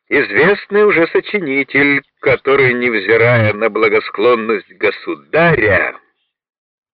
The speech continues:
много уже выпустил своих сочинений, как стихами,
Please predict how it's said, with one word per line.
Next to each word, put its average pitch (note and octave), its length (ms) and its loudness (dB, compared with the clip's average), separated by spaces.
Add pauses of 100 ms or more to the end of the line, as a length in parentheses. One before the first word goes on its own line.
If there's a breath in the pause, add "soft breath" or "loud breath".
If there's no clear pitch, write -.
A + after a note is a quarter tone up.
(460 loud breath)
много D3+ 480 2
уже E3+ 340 2
выпустил C#3+ 760 -2
своих B2 360 -2 (100)
сочинений, G2+ 1000 -4 (760)
как - 200 -4 (120)
стихами, C3+ 640 -2